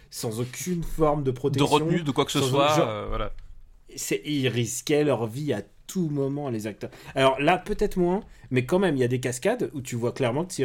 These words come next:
Speaker 1: Hiroyuki Sanada qui fait des saltos et qui est en train de se battre dans la boue,
Speaker 2: Oui,
Speaker 1: quoi.
Speaker 2: complètement.
Speaker 1: Et, euh, et c'est, genre, euh, lui, il était pas doublé, hein. Il était, c'est pas, c'est pas, je dis pas que Mark Hamill est, a pas le droit d'être doublé, mais là, <laughs> il faisait tout, il faisait tout lui-même. Et, euh, Hiroyuki Sanada, donc dix-sept ans.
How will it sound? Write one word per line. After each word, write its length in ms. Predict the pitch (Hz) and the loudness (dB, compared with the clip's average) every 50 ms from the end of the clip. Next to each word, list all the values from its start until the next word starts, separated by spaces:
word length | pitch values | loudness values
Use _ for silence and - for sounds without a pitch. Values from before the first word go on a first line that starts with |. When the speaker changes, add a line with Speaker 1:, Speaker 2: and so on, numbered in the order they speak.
| 120 127 | 2 4
Speaker 1:
Hiroyuki 420 | 127 127 123 123 123 120 123 131 | 4 4 4 2 2 0 -2 -6
Sanada 380 | 127 - 135 123 117 110 135 180 | -6 -4 -2 -2 0 0 0 -2
qui 120 | 190 - | -2 -4
fait 120 | - - 123 | -8 -8 -6
des 100 | 113 120 | -6 -6
saltos 340 | - - 117 101 - 165 180 | -4 -4 -4 -2 0 0 0
et 40 | 165 | 0
qui 80 | - 120 | 0 -4
est 20 | 110 | -4
en 40 | |
train 140 | - 120 113 | -4 -6 -6
de 60 | 113 | -6
se 60 | - 123 | -6 -4
battre 220 | 104 117 120 113 | -4 -4 -4 -4
dans 100 | 117 110 | -4 -4
la 80 | 117 123 | -4 -4
boue, 120 | 139 135 | -4 -4
Speaker 2:
Oui, 80 | 131 185 | -4 -4
Speaker 1:
quoi. 60 | - | -4
Speaker 2:
complètement. 400 | 175 123 170 165 - 110 110 107 - - - - | -4 -4 -4 -2 -2 -2 -2 -4 -6 -12 -6 -2
Speaker 1:
Et, 200 | 127 120 117 117 | 2 2 4 4
euh, 340 | 113 110 107 110 104 104 107 110 - - _ - - _ _ _ - | 2 2 0 -2 -4 -6 -10 -12 -16 -20 _ -20 -20 _ _ _ -10
et 80 | 131 | -8
c'est, 200 | 123 - - 160 | -8 -8 -8 -4
genre, 260 | 123 143 160 143 135 127 | 2 4 4 4 4 4
euh, 180 | 131 127 127 127 131 131 - - - 143 | 2 2 2 2 0 -4 -8 -12 -10 0
lui, 120 | 139 165 196 | 4 4 6
il 60 | 175 | 6
était 120 | 156 147 | 4 2
pas 100 | 143 156 | 0 0
doublé, 240 | 156 170 160 139 123 | 2 2 4 4 4
hein. 140 | 113 120 147 135 | 4 2 -2 -6
Il 100 | 123 110 117 | -4 -4 -4
était, 260 | 117 - 127 123 120 | -2 0 0 0 0
c'est 160 | 120 - 131 | -2 -4 0
pas, 320 | 127 160 160 156 147 139 123 | 4 4 4 6 4 2 0
c'est 160 | 127 139 123 | -4 -6 -4
pas, 480 | 131 151 147 143 135 131 127 120 123 - - - - - _ _ _ | -2 -2 -2 -2 -2 -2 -4 -6 -6 -8 -14 -20 -20 -20 _ _ _
je 80 | - 120 | -6 -4
dis 100 | 117 131 | -4 0
pas 140 | 120 165 156 | 2 2 2
que 100 | 160 156 | 4 2
Mark 240 | 139 135 117 - - | 0 0 0 2 2
Hamill 260 | 135 131 139 143 135 | 4 4 4 4 4
est, 460 | 127 117 113 113 110 110 107 107 107 107 | 4 4 4 2 2 2 2 0 -2 -4
a 80 | 107 | -2
pas 120 | 104 123 117 | -2 0 0
le 60 | 117 | 2
droit 140 | 120 120 123 | 2 2 2
d'être 180 | 123 117 117 | 0 -2 -2
doublé, 240 | 123 160 196 240 190 | -2 0 2 4 4
mais 140 | 131 123 127 | 6 4 2
là, 60 | 123 - | 2 2
<laughs> 300 | 208 185 - - - - | 2 4 4 4 4 4
il 80 | 143 139 - - | 0 -8 -8 -10
faisait 220 | 156 147 160 156 | -4 0 0 0
tout, 160 | 156 - 185 185 | 0 -2 -6 -6
il 80 | 180 139 | -6 -6
faisait 180 | 127 127 131 127 | -4 -4 -4 -2
tout 140 | 135 160 | -2 -2
lui-même. 380 | 165 170 160 143 135 120 110 110 - - - - - - - - - - - | -2 -2 -2 -2 -2 -2 -4 -4 -8 -12 -16 -20 -20 -18 -18 -18 -18 -4 4
Et, 240 | 147 151 170 175 165 | 6 8 10 10 10
euh, 180 | 147 139 135 139 | 10 8 8 6
Hiroyuki 540 | 127 - 165 151 151 143 139 131 120 151 | 6 4 4 4 4 4 2 0 -2 -4
Sanada, 320 | 156 - 147 123 135 190 226 | -2 2 2 4 4 4 4
donc 200 | 185 180 180 135 | 2 0 -2 -4
dix-sept 320 | 127 143 135 - 131 120 175 | -6 -6 -2 -2 0 0 0
ans. 160 | 214 - | -2 -2